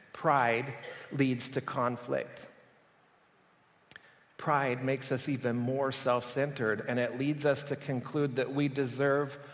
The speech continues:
all that we can see, all that we can touch, and all that we can imagine. It builds within us greedy appetites for more than what we need.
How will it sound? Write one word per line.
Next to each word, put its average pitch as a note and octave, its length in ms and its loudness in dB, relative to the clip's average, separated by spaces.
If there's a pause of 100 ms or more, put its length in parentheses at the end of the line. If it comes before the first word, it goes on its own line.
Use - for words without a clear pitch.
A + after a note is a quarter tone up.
(240)
all C3+ 180 8
that C3+ 180 2
we D3 140 4
can C3+ 260 0
see, F3+ 600 0 (240)
all C#3 160 8
that C#3 180 2
we D#3 120 2
can C3+ 220 0
touch, E3+ 460 0
and C#3 160 2
all D#3 220 6
that E3+ 180 0
we D3+ 100 2
can C#3+ 200 2
imagine. C3+ 580 0 (1000)
It C3 280 -6
builds D3 320 2
within C3 320 0
us A2+ 180 -2 (100)
greedy C#3 380 0
appetites - 960 -6 (640)
for B2 140 4
more A#2+ 560 2 (220)
than A2 160 0
what A2 200 2
we G#2+ 140 -4
need. G#2+ 340 -6